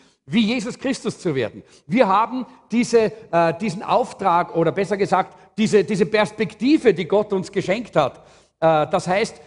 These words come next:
Jüngerschaft bedeutet, eine Persönlichkeit zu sein, eine Persönlichkeit zu haben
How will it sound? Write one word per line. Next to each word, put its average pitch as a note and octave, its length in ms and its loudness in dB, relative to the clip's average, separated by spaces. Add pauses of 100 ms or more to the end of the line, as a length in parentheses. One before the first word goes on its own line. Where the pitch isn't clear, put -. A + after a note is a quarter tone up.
Jüngerschaft A3+ 720 2
bedeutet, G3 680 0 (300)
eine G3 360 0 (520)
Persönlichkeit G3+ 1120 0
zu G3 120 -8
sein, D#3 360 -2
eine F3+ 180 0
Persönlichkeit F#3 1120 0
zu E3+ 100 -4
haben D#3+ 280 -2